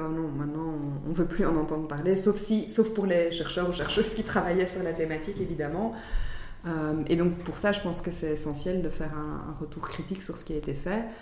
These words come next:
Alors, est-ce qu'il y a des <laughs> chances que ça se passe ? Euh, non. Enfin, honnêtement, je, je pense pas que ce sera le cas.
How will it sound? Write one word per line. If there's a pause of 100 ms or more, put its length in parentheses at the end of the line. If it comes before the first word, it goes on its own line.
(180)
Alors,
est-ce
qu'il
y
a
des
<laughs>
chances
que
ça
se
passe ?
Euh,
non. (260)
Enfin,
honnêtement,
je,
je
pense
pas
que
ce
sera
le
cas.